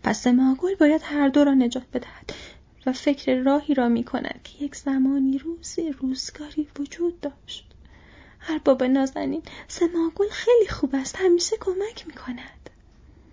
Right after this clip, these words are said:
سام اخم کرد. اگر می‌توانست با نگاه تن گلوم را سوراخ کند، حتماً این کار را می‌کرد. توی دلش به کلی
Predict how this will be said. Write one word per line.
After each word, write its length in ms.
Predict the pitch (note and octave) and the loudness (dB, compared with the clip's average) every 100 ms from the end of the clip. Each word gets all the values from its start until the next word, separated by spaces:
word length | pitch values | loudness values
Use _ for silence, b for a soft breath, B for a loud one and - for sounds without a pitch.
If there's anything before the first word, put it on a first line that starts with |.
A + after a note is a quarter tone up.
| b b b b _ - - - - | b b b b _ -20 -20 -20 -12
سام 300 | - C4 A#3+ | -2 0 0
اخم 280 | G3 G3+ - | -4 -8 -12
کرد. 400 | - G3 G3 - B B B B | -14 -14 -14 -18 B B B B
اگر 280 | - D#4 | -8 -6
می‌توانست 680 | D4+ D4 - B3 G#3 G#3+ - | -4 -6 -6 -4 -2 -2 -2
با 100 | A3 | 2
نگاه 460 | G#3+ A3 G#3+ C#4+ D4 | 2 2 0 -4 -4
تن 260 | - G3+ F#3+ | -4 -4 -2
گلوم 260 | G3 G3 | -2 0
را 120 | F#3+ G3+ | 0 -4
سوراخ 380 | - A#3 A#3+ | -2 -2 -2
کند، 360 | - D4 E4+ F4 | -6 -8 -8 -8
حتماً 360 | - - - C#4+ | -12 -8 -2 0
این 140 | G#3 | 0
کار 180 | - G3 | -2 -10
را 140 | - | -12
می‌کرد. 480 | C4 - - - - - - - - _ | -14 -14 -20 -20 -20 -20 -20 -20 -20 _
توی 220 | - G#3+ G3+ | -6 -2 -2
دلش 440 | A3+ A#3+ C4+ - | -4 -6 -8 -8
به 100 | B3+ | -10
کلی 480 | - - D4 F4 | -10 -10 -10 -8